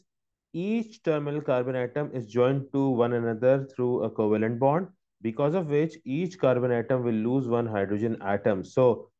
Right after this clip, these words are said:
the formula of alkane being C N H two N plus two. If you remove two hydrogen atoms,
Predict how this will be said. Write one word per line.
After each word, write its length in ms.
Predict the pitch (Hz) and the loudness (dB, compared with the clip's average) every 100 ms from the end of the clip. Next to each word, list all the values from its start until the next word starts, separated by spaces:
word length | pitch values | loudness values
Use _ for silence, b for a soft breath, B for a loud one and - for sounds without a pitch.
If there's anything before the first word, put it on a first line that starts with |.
| _ | _
the 100 | 117 | -6
formula 460 | - 123 123 139 165 | 0 2 4 4 2
of 60 | |
alkane 680 | 156 127 123 131 135 139 123 | 2 0 0 -2 -2 -4 -4
being 340 | 117 131 147 | -4 -2 -4
C 300 | 139 - 120 | -6 -6 0
N 80 | 127 | 0
H 160 | 123 120 | 0 0
two 80 | 127 | -2
N 120 | 123 | -2
plus 280 | 117 120 - | 2 2 2
two. 380 | - 143 170 - _ _ _ | 0 2 2 -2 _ _ _
If 180 | 131 131 | -6 -2
you 80 | 139 | 0
remove 400 | 127 131 165 165 - | 2 2 0 -2 -2
two 180 | 180 | 2
hydrogen 340 | 160 131 127 131 | 4 2 0 -2
atoms, 460 | 120 113 135 160 | -2 0 -2 -2